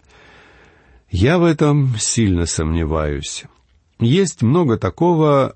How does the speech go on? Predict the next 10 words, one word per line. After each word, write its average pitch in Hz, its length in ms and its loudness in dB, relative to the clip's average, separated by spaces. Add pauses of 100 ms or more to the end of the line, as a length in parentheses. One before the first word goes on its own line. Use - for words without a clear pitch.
(120)
что - 480 0
нам 123 300 2
всем 123 340 0
совершенно 113 680 2
непонятно 98 920 2 (300)
и 95 120 2
неизвестно. 78 920 0 (180)
Прочитаем 87 540 0
тринадцатый 80 580 0
стих. - 460 -6